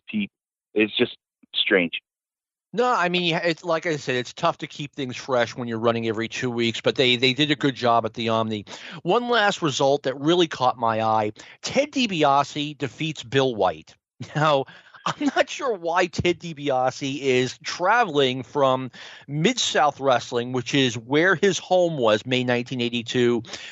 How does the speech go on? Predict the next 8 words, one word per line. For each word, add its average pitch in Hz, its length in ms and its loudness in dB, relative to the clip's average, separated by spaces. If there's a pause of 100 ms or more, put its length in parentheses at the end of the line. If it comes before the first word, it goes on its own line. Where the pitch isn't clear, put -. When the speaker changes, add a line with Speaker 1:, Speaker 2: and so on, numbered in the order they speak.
Speaker 2:
to 185 240 2
Atlanta 147 760 2
just 143 360 -2
to 147 60 -6
wrestle 131 360 -2
Bill 113 280 0
White. 107 340 0
This 160 120 0